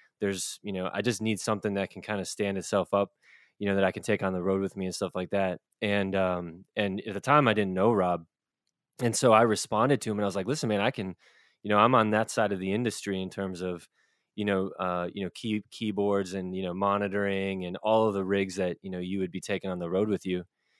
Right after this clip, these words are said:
And so I re-, I just said, "Hey, I'm happy to help you if you, if you're interested in that."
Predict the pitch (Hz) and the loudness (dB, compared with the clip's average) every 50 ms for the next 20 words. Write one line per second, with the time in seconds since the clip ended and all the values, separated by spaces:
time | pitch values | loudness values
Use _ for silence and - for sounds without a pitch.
0 | _ _ _ _ - 123 117 113 - 131 117 113 117 113 110 113 - 107 104 98 | _ _ _ _ -4 -4 -2 2 4 6 6 6 6 6 4 2 0 0 -2 -2
1 | 110 - - 107 101 117 107 107 104 107 107 - - 107 117 135 - 104 98 87 | -2 -2 -2 0 0 0 0 0 -2 -4 -4 -6 -2 -2 -2 -2 -2 -2 -2 2
2 | 92 123 139 - - 95 92 92 - - 98 95 - 101 - - 98 95 104 113 | 2 2 2 2 0 0 0 -2 -2 -4 -8 -8 -8 -10 -6 -4 -2 0 0 0
3 | 107 101 92 - - 98 95 92 95 95 90 90 92 - | -2 -4 -8 -8 -6 -4 -4 -2 -2 -2 -2 -2 -2 -4